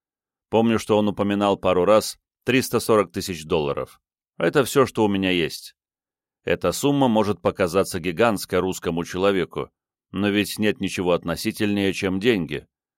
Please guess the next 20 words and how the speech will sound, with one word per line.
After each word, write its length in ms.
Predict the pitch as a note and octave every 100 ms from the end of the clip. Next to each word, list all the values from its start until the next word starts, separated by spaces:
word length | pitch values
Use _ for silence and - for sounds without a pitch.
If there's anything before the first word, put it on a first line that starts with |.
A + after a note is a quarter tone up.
| _ _ _ _
Свой 320 | - G2+ A2
капитал – 580 | G2 - - C#3 C#3 A2 _ _ _ -
Иосиф 440 | F#2 D#3+ D#3+ C#3
упоминал 480 | A2 - G2+ G#2 G#2+
в 60 | F#2
разговорах 640 | F#2 D#2 F2 A2 B2+ F#2+
года 300 | D2+ F#2+ E2+
за 180 | D#2 G2
три 160 | E2 F2+
до 140 | F#2+
смерти, 540 | - A2 D2+ - D2 - _ _ _ -
когда 260 | G#2 G2+
ему 160 | G2+ G2+
пришлось 400 | G2 F#2 G#2 F2+
съезжать 460 | - F#2 D#2+ G#2+ -
с 80 |
насиженного 540 | G2 E2+ F#2 F2 F2+ E2+
места 360 | F2+ G2 F#2+
в 60 | E2
Гринвич-Виллидж, 960 | F2+ F#2 F2 D#2 - A2+ C#3 B2+ -